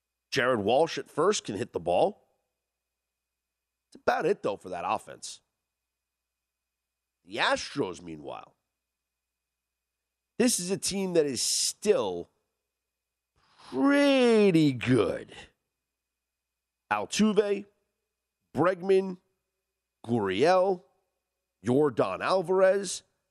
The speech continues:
Kyle Tucker, Chase McCormick.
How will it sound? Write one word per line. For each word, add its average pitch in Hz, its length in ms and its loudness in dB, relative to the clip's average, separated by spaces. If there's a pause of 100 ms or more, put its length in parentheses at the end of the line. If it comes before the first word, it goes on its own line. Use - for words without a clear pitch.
(220)
Kyle 104 460 -4 (100)
Tucker, 202 560 -2 (680)
Chase 139 320 0
McCormick. 202 760 2